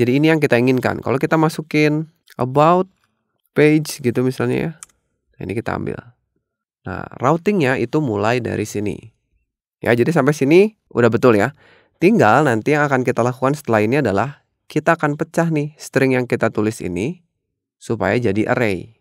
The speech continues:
Supaya tiap-tiap string yang ada di antara slashnya ini jadi array.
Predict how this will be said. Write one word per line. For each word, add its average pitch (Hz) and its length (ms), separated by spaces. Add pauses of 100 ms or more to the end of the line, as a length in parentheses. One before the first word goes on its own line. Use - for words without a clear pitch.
(280)
Supaya 135 400
tiap-tiap 131 640 (240)
string 143 480
yang 120 240
ada 120 240
di 110 240
antara 120 640
slashnya 131 560
ini 117 240
jadi 113 320
array. - 240